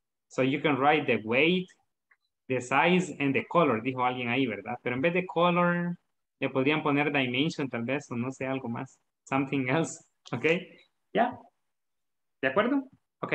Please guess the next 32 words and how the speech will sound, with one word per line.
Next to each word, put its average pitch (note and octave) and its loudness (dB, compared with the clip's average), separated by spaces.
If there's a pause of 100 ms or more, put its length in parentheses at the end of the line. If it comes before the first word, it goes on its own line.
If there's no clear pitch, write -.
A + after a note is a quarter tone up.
hagámoslo, B2+ 0
let's D#3 0
do C3+ 0
it. - -10 (280)
Esto F3 0
lo F#3+ 2
vamos F#3 4
a F#3 4
hacer F3+ 0
individual. D#3 0 (220)
Let's D#3 0
do E3 2
it F3 0
individually. C3 -2 (2500)
Y E3+ 4
aquí D#3 2
obviamente E3+ 2
van D#3 2
a D3+ 2
ir D#3 2
las D#3+ 2
características, C3+ -4
¿verdad? G#2+ -4
Si A#2+ -2
dicen C#3 2
television, E3+ 2 (420)
weight, G3 2 (1600)
uh, B2+ 0
fifteen E3 2
pounds, C#3 4
for B2+ -6
example. A#2 -2